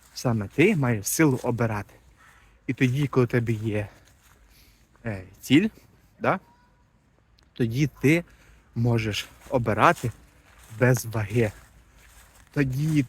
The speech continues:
ти не є під впливом зовнішнього,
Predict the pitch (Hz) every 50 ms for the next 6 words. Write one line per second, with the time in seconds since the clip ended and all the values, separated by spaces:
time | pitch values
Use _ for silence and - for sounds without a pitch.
0 | - - - 147 156 160 147 135 120 - - - - - 131 123 131 131 120 117
1 | 107 104 101 - - - - - - - - - - _ _ - _ _ _ -
2 | - - - - - - - - - - _ - - - - - - 120 117 110
3 | 135 151 135 - - - - - - - - 131 131 127 120 117 113 98 95 -
4 | - - - - - - - - - - 123 117 113 135 165 196 190 175 143 -
5 | - 104 101 101